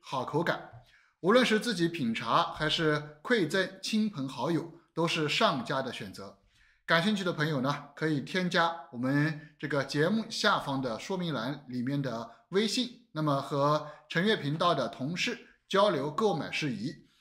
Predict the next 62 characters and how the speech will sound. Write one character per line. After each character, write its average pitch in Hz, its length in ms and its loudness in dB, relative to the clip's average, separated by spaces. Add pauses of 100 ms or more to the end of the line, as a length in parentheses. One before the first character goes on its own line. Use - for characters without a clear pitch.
(240)
也 202 120 4
感 180 180 4
谢 202 220 2
好 147 180 2
朋 165 140 0
友 190 100 0
们 143 340 -2
一 196 140 0
直 165 140 0
以 156 100 0
来 113 220 -6
的 156 420 -2
大 165 160 6
力 123 160 -2
支 160 140 -4
持， 120 220 -2 (480)
我 151 80 -4
们 175 120 2
全 185 180 2
力 233 160 2
以 143 60 0
赴， - 340 -8
再 214 160 4
接 170 140 2
再 180 160 4
厉， 202 160 0 (280)
为 165 140 4
大 165 160 4
家 160 380 0
奉 190 240 0
献 - 460 -2
优 226 280 0
质 214 140 -2
的 143 140 -6
节 110 160 -8
目。 151 320 -6 (520)
我 170 80 6
们 190 160 6
言 214 160 6
归 254 140 4
正 233 220 2
传， 202 200 2 (340)
从 190 220 6
五 156 160 6
月 208 140 8
十 185 140 -4
八 202 160 2
号 - 320 -2
到 156 160 6
十 190 160 -4
九 - 160 -4
号， - 280 -2 (440)
中 294 240 6
国 202 180 8
中 262 160 4
亚 220 140 4
峰 196 160 -4
会 226 280 4
在 151 400 8 (120)
中 214 260 6
国 127 180 2
的 156 260 4